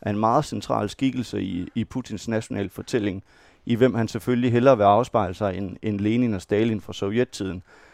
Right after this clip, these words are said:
Og han har faktisk haft en gennemgående rolle i de her sportsbegivenheder, altså helt fra, øh, Kazan i to tusind og tretten, hvor man afholdt, øh, Universiaden,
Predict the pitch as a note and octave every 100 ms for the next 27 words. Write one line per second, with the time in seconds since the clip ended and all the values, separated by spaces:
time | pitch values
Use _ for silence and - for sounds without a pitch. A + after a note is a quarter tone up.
0 | - - G#2+ D3+ E3+ C#3 C#3 C#3 B2 C#3+
1 | B2 A2+ C3 D#3+ E3+ C#3+ G#2+ F#2+ F2 -
2 | _ _ _ - G#2 A#2+ C#3+ C#3+ - A2+
3 | - B2+ B2+ A2 - G#2+ - - - G#2+
4 | F#2 G2+ G#2+ G#2+ F#2+ F2 F#2 D3+ C3+ F2+
5 | - G2 G2 - _ _ - - F#2 -
6 | A2 - A2 B2 C3+ B2 - A#2 A#2 G#2
7 | G#2 - B2 B2+ A#2 G2+ G2+ G2 G2+ A2
8 | G#2 - - D#2 - G#2+ G2 F#2+ - A2+
9 | C#3+ D3+